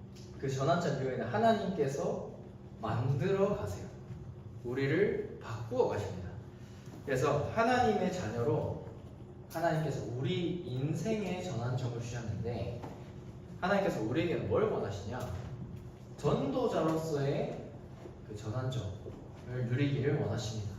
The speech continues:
그래서 문제 같아 보이는 것을 통하여서, 위기를 통하여서 하나님께서는 전환점 응답을 주신다.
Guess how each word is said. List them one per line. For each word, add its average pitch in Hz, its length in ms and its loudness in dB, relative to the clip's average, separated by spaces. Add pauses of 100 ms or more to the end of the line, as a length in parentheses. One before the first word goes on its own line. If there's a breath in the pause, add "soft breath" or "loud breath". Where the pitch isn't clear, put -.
(880 loud breath)
그래서 139 280 4
문제 180 360 8
같아 214 400 6
보이는 139 380 2
것을 123 280 0
통하여서, - 680 2
위기를 - 460 4
통하여서 165 840 2 (380 loud breath)
하나님께서는 156 800 2
전환점 170 600 4
응답을 120 400 2
주신다. 113 500 -4